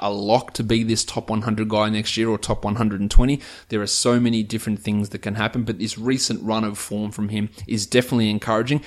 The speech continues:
even though there is no way this level of production is going to stick with the shooting and the steal rate. That is going to dip. There is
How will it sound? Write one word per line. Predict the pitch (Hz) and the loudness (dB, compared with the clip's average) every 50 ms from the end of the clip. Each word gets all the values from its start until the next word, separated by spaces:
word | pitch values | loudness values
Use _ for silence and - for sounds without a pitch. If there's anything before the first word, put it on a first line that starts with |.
| - - - _ - | -10 -20 -20 _ 0
even | - 123 117 113 117 107 104 | 2 2 2 2 2 0 0
though | 107 107 104 104 | 0 0 -2 -2
there | 101 101 98 98 | -2 -4 -6 -6
is | 98 104 107 | -6 -6 -4
no | 104 110 113 107 110 107 | -2 0 0 0 0 0
way | 101 104 104 104 101 | 0 0 0 0 -2
this | 98 104 104 104 117 107 - - - | -4 -6 -4 -4 -4 -4 -4 -4 -4
level | 107 107 104 101 101 98 | -4 -4 -4 -4 -6 -8
of | 98 - | -10 -10
production | - - 98 98 101 104 - - 107 98 - - - - - | -8 -8 -6 -6 -6 -6 -6 -6 -6 -6 -8 -10 -20 -14 -6
is | - 117 107 104 98 | -4 -2 -2 -2 0
going | - 110 101 101 104 104 | 0 0 0 0 0 -4
to | - 110 | -4 -4
stick | - - - - 101 95 - - | -4 -4 -4 -4 -6 -6 -4 0
with | 107 104 98 | 0 0 2
the | 98 | 2
shooting | 95 - - - 98 101 101 98 87 - _ - | -2 -2 -2 -2 -2 -2 -2 -4 -6 -8 _ -6
and | 104 101 101 101 98 | -4 -2 -2 -2 -4
the | 98 98 | -4 -4
steal | - - - - 98 98 95 | -6 -6 -6 -6 -8 -8 -6
rate. | 104 104 101 - | -8 -8 -10 -8
That | - 110 104 104 | -8 -6 -6 -6
is | 101 - | -6 -6
going | - - 101 104 107 - | -6 -4 -4 -4 -4 -6
to | 107 101 | -6 -4
dip. | - - 117 117 - - - - - - - | 2 2 2 2 2 -2 -12 -14 -20 -14 -4
There | - 107 104 101 104 | 0 0 0 2 0
is | 101 98 - | -2 -4 -8